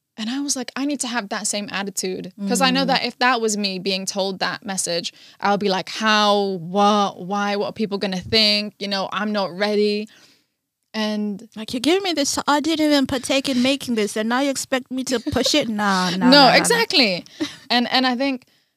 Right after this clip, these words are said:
Speaker 1: in that experience, you could read it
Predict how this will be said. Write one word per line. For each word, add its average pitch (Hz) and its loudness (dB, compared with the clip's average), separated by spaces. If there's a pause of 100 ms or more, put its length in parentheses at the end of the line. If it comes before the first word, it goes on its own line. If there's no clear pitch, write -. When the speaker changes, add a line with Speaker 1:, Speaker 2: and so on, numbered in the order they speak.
(800)
Speaker 1:
in 254 2
that 262 2
experience, 220 0
you 208 -4
could 214 -6
read 233 2
it 139 0